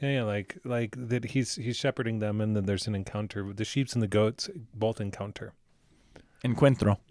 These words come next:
Speaker 1: Encuentro. Um, v-, this is cool.
Speaker 2: Hmm.
Speaker 1: Like, if you've ever watched the movie Exodus, um, the, uh, the, the
Speaker 2: What movie?
Speaker 1: Exodus. The,
Speaker 2: Oh.
Speaker 1: uh, the one that has Christian Bale as,
Speaker 2: Oh.
Speaker 1: <laughs> as Moses.
Speaker 2: Oh, yes, right.
Speaker 1: Yeah, the reason why he sees the burning bush is 'cause he got hit in the head with a rock.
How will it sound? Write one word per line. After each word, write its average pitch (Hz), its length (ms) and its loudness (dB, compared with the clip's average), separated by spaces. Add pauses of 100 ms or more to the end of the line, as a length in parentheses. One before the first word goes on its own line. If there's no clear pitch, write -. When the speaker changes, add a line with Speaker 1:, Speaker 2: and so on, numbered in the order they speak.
Speaker 1:
Encuentro. 123 600 4 (240)
Um, 131 380 2 (100)
v-, 143 460 -2
this 180 260 10
is 185 120 4
cool. 240 300 6 (160)
Speaker 2:
Hmm. 160 80 6
Speaker 1:
Like, 151 360 6
if 160 200 6
you've 170 140 10
ever 175 180 8
watched 196 280 6
the 151 60 6
movie 131 280 4
Exodus, 123 520 4 (360)
um, 143 280 4 (220)
the, 147 340 8
uh, 143 140 8
the, 139 260 4
the 127 160 8
Speaker 2:
What 139 120 10
movie? 226 260 6 (280)
Speaker 1:
Exodus. 185 680 6 (600)
The, 143 200 8
Speaker 2:
Oh. 127 40 2
Speaker 1:
uh, 127 120 2
the 131 160 6
one 147 240 8
that 127 180 6
has 120 240 4
Christian 131 400 6
Bale 120 480 6
as, 110 260 2
Speaker 2:
Oh. 127 240 -2
Speaker 1:
<laughs> 107 180 4
as 120 180 6
Moses. 131 420 6
Speaker 2:
Oh, 131 120 12
yes, 107 280 6
right. 107 160 -4
Speaker 1:
Yeah, 139 160 6
the 135 240 6
reason 156 320 10
why 160 140 8
he 156 100 10
sees 156 240 4
the 135 80 2
burning 131 240 6
bush 123 220 6
is 143 140 6
'cause 123 160 4
he 117 80 6
got 120 240 4
hit 127 180 2
in 139 80 2
the 135 60 6
head 131 200 2
with 131 140 4
a 101 60 4
rock. 117 440 4